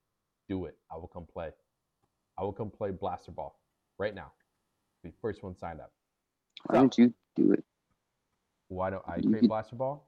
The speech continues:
Speaker 2: Yeah, yeah.
Speaker 1: Does that mean I have to
Speaker 2: You
Speaker 1: go
Speaker 2: just
Speaker 1: to the
Speaker 2: came up
Speaker 1: golf
Speaker 2: with it.
Speaker 1: course? Like, hey,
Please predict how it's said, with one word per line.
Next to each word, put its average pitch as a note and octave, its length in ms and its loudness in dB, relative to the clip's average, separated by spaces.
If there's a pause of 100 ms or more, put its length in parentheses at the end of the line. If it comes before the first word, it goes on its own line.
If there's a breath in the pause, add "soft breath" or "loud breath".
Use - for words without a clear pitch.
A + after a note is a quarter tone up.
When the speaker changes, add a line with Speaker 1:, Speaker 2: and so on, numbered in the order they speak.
Speaker 2:
Yeah, B2 200 8 (440)
yeah. - 160 10 (580)
Speaker 1:
Does - 100 -2
that C3 120 10
mean B2 160 -6
I C3 40 -2
have A#2+ 100 -4
to - 80 8
Speaker 2:
You A2 120 12
Speaker 1:
go G#2 60 6
Speaker 2:
just G#2+ 40 -2
Speaker 1:
to G2+ 60 -2
the A#2+ 60 12
Speaker 2:
came A2 80 12
up A#2 60 12
Speaker 1:
golf D#3+ 100 8
Speaker 2:
with - 160 4
it. G#2 60 10
Speaker 1:
course? F#2 400 -2 (760)
Like, G#2 220 -2
hey, A2+ 320 0